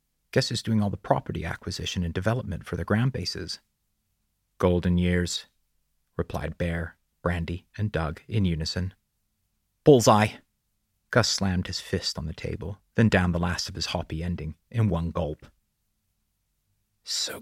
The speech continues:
Golden Years is the friendly face of global tech power," Bear hissed.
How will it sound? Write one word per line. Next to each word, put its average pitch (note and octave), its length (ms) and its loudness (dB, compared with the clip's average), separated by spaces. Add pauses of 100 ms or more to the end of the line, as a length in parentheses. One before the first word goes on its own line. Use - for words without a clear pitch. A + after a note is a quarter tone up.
Golden B2+ 440 -2
Years A#2+ 380 -2
is A2 120 -6
the G#2 80 -6
friendly A#2 440 -4
face - 460 -4
of G#2 140 -12
global G#2+ 420 -4
tech - 420 -6
power," - 560 -4 (440)
Bear E2 200 -2
hissed. - 400 -10